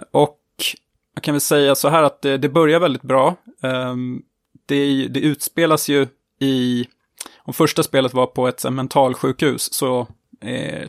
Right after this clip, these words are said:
tvåan mer av ett så här open world-tänk. Och det är återigen lite så här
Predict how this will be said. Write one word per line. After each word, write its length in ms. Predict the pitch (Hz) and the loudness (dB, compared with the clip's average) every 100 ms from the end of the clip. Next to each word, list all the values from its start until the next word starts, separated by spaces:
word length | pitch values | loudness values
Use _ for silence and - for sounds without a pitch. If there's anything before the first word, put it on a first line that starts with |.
| - | -10
tvåan 500 | - 143 135 139 127 | -2 2 2 2 0
mer 200 | 127 123 | 0 -2
av 140 | 127 | -4
ett 100 | 123 | -6
så 100 | 127 | -6
här 140 | 123 - | -6 -2
open 320 | 131 - 127 | -2 -2 0
world-tänk. 1500 | 135 139 123 120 117 _ _ _ _ _ _ _ 190 127 - - - - _ _ - - - _ - | 4 4 2 -6 -12 _ _ _ _ _ _ _ 0 0 -4 -12 -14 -14 _ _ -20 -20 -20 _ -4
Och 260 | 139 139 - - | 0 0 -2 -12
det 140 | 135 147 | -2 2
är 80 | 156 | 4
återigen 580 | 170 - 156 139 131 | 2 2 2 2 2
lite 280 | 135 127 - | 0 -2 -4
så 120 | - | 0
här 280 | 135 127 123 | 2 2 -2